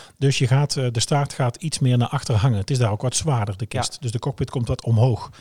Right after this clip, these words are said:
Speaker 1: Die achterste deuren zijn dus niet te gebruiken. Daar kun je er niet uit. Die moet je ook niet opentrekken, want dan loopt die heel snel vol.
Speaker 2: En dan, eh, zink je.
Speaker 1: Ja, passagiers ga je dat
Speaker 2: Ja.
Speaker 1: dus vertellen, dat ze daar dus niet naar buiten mogen. Nou, dan ga je reddingsvesten iedereen, eh, laten aantrekken.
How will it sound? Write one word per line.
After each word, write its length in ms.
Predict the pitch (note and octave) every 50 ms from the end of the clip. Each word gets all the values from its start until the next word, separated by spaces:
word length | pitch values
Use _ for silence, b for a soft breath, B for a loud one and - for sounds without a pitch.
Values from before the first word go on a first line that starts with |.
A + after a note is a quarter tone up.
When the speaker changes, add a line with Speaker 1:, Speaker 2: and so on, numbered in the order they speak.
| B B B B B B
Speaker 1:
Die 140 | B C#3 -
achterste 260 | D#3+ D3 - - C3+
deuren 260 | B2 D3+ D#3 C#3 C3
zijn 160 | A2+ C3 B2+
dus 180 | A#2 A2+ G2+ -
niet 300 | A2+ B2 D3+ E3 - -
te 100 | - C#3+
gebruiken. 360 | B2 A#2+ A2 A2 F#2+ F#2+ -
Daar 100 | G#2+ A#2
kun 160 | - - C3+
je 100 | A#2+ A#2+
er 100 | A2+ G#2
niet 220 | G#2+ B2 D#3+ - -
uit. 160 | A2 C#3 -
Die 100 | - D3+
moet 120 | D3+ C#3+
je 60 | - C3
ook 60 | A#2
niet 200 | B2+ D3 D3 -
opentrekken, 520 | - D3+ D#3+ - - - - A2+ A2+ -
want 120 | C#3+ C#3+ -
dan 100 | C#3 B2+
loopt 180 | B2+ C3 -
die 100 | - A#2
heel 140 | G#2+ B2+ B2+
snel 340 | - - C3 A2+ G#2 A2 -
vol. 420 | - G#2 F#2 G#2+ G2 F#2+ - - _ _ _ _ _ _ _ _ _ _ -
Speaker 2:
En 80 | B2 A2+
dan, 240 | A2+ G#2+ G2+ G2 F#2+
eh, 60 | F#2+ F#2+ G2 - _ _
zink 340 | - A#2 A2 A2 A#2 D3+ -
je. 160 | - - E3 - - - -
Speaker 1:
Ja, 160 | - D3+ - - -
passagiers 400 | - D#3 C#3+ - C#3 C3+ D3+ D3+
ga 120 | - - D3+
je 100 | C3+ C3+
dat 160 | B2 C3+ C#3
Speaker 2:
Ja. 60 | - B2
Speaker 1:
dus 140 | B2+ - -
vertellen, 480 | - G#2 A#2+ A2+ - - - A2 G2+ G2
dat 140 | A2+ A#2 -
ze 60 | C3
daar 160 | A#2+ A#2 A2+
dus 160 | A2 G#2+ -
niet 300 | - A#2 C3 C3 - - -
naar 140 | B2 A2
buiten 300 | G2+ A2+ G2 F#2 - -
mogen. 260 | G2+ G2 G2 F2+ F#2 F2+
Nou, 200 | D3 E3 C3+ A2
dan 100 | A#2 C#3
ga 80 | D3 D#3+
je 140 | D3+ C3
reddingsvesten 640 | A#2+ E3+ F#3 F#3+ - - G3+ F#3 - - - F#3+ -
iedereen, 420 | F#3+ F3+ F3 E3 E3 E3 D#3+ D#3+
eh, 160 | D#3+ D#3 D#3 D#3
laten 300 | D3+ D3+ D3 - - -
aantrekken. 560 | E3 E3+ E3+ - - D#3 D#3+ - - F3+